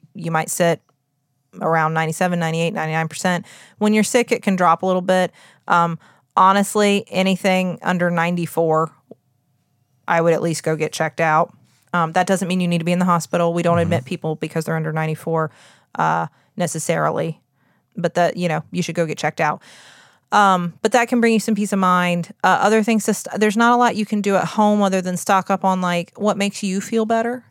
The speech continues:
Speaker 1: during a cold. If
Speaker 2: Archie's ramen.
Speaker 1: Yeah, whatever, chicken soup and fluids, stay hydrated. It doesn't hurt to have, like, over-the-counter pain relievers like Tylenol or ibuprofen, as is appropriate for you if you can take them.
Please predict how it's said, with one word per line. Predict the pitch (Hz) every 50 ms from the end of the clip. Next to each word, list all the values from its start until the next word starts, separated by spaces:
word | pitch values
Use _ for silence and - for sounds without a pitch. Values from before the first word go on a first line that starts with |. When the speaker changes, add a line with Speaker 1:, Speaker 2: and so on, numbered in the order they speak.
| _ _ _
Speaker 1:
during | - 220 220 220 233
a | 247
cold. | - - - 185 180 175 208 -
If | - -
Speaker 2:
Archie's | - 117 110 110 - - - - -
ramen. | - - 101 101 101 90 82 78 - - -
Speaker 1:
Yeah, | - 269 320 302 262 220 196 190 - _
whatever, | 240 254 247 262 254 226 240 247 247
chicken | - - 262 - 247 240
soup | - - 254 247 247 240 - -
and | 214 208 208 -
fluids, | - 240 226 226 220 220 214 214 - - - - _
stay | - - - 220 214
hydrated. | 196 226 214 202 202 208 202 202 202 196 196 190 - _ - - _ _ _ -
It | - 202
doesn't | 190 214 208 202 220 -
hurt | 196 226 214 208 -
to | 220 202
have, | 185 208 202 196 202
like, | 202 190 190 - -
over-the-counter | - 196 190 190 190 - - 208 196 190 180
pain | - - 190 190
relievers | 190 185 185 185 180 185 185 185 -
like | 190 175 175 - -
Tylenol | - 196 185 180 180 180 180 175 175
or | 165 - -
ibuprofen, | 175 180 175 - - 175 175 - 220 214 -
as | - 170 165 170
is | 175 175 208
appropriate | 202 - 220 196 202 196 185 196 196 -
for | - 220
you | 214 190 175 180
if | 190 -
you | 185 180
can | - 214
take | 214 185 175 -
them. | - 175 180